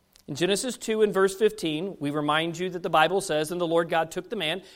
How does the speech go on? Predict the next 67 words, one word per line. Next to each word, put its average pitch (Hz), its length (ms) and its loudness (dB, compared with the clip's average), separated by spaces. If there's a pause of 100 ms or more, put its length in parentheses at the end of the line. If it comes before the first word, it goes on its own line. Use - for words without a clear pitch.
and 196 140 -6
put 202 200 0
him 226 140 2
in 233 80 2
the 262 80 4
Garden 190 400 4
of 180 120 0
Eden 151 280 -2
to 165 160 -8
dress 139 460 0
it 359 260 -6 (760)
and 220 160 2
to 190 80 -2
keep 180 360 -8
it. - 260 -18
In 151 100 -8
other 233 160 2
words, 214 220 4
this 233 160 -2
is 175 100 -6
just 202 200 -4
an 151 80 -4
honest 185 500 0
day's 165 480 2
work. 131 240 -6
How 233 120 0
many 233 120 0
have 180 80 2
ever 180 140 2
heard 160 200 -2
that 160 180 0
phrase 143 360 -4
used? 123 220 -8
"Man, 185 160 -2
I, 190 200 6
I 190 40 8
just, 202 220 2 (180)
I 214 120 10
just 226 140 4
wanna 220 140 2
go 214 100 4
do 214 120 6
an 175 80 6
honest 214 320 6
day's 214 260 6
work." 151 220 0
Okay, 147 220 4
well, 135 120 2
this 147 180 0
is 151 80 -6
what 147 140 0
an 143 80 -2
honest 135 240 -2
day's 139 240 -6
work 120 300 -10
means. - 380 -20 (1900)
We 220 120 4
live 269 160 8
in 302 80 6
a 294 60 6
world 247 380 10
where 214 140 4
everyone 247 520 4
wants 220 280 0
to 196 140 -6
get 190 280 2
rich 190 340 0